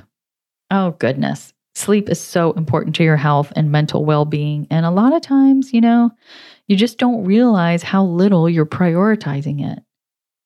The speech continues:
Like, how many nights do you doze off on the couch while watching a show? You could just get in bed and fall asleep when you're tired and get an extra hour of sleep. It would be monumental.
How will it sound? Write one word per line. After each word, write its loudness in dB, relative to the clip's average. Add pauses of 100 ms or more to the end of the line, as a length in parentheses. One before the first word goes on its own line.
(260)
Like, 0
how 0
many -6
nights 2
do 0
you 2
doze 2
off -2
on -2
the -4
couch -4
while 0
watching -2
a -2
show? -4 (560)
You -2
could -4
just -4
get -2
in -2
bed -2 (140)
and -2
fall 0
asleep -2
when 0
you're 0
tired -2 (140)
and 2
get 2
an 4
extra -2
hour 0
of -8
sleep. -2
It 0
would -2
be -6 (260)
monumental. 0